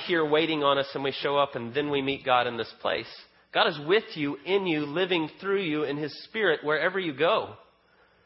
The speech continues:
And so we gather together, and we try to say that often, and maybe you haven't caught this, I've been saying it more recently,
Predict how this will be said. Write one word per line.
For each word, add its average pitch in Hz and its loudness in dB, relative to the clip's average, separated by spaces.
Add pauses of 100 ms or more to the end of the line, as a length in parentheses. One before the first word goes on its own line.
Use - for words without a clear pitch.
(140)
And 156 -2
so 175 4
we 185 -2 (120)
gather 196 4 (100)
together, 156 2
and 151 0
we 147 -4
try 196 4
to 175 -2
say 185 4
that 170 6
often, 151 2
and 135 -2
maybe 156 0
you 151 -2
haven't 139 0
caught 147 2
this, 127 0
I've 131 -2
been 135 -2
saying 147 2
it 135 -2
more 139 2
recently, 131 -2